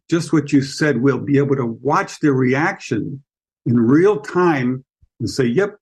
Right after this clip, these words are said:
look at that. That's, this is, write this one down. He didn't <laughs> like this one. He died." Yeah,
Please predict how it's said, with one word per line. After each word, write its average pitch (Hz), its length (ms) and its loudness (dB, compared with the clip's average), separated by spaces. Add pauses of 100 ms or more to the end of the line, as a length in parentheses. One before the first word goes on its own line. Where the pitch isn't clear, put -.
(100)
look 151 160 0
at 143 120 -6
that. 165 280 0 (200)
That's, - 440 -8 (160)
this 165 220 -2
is, 143 240 -2
write 175 200 0
this 156 220 -4
one 143 220 0
down. 127 400 -4 (120)
He 139 100 0
didn't 165 200 2
<laughs> 180 120 2
like - 180 -2
this 190 260 0
one. 139 260 0
He 131 120 0
died." 143 440 -4
Yeah, 127 220 -2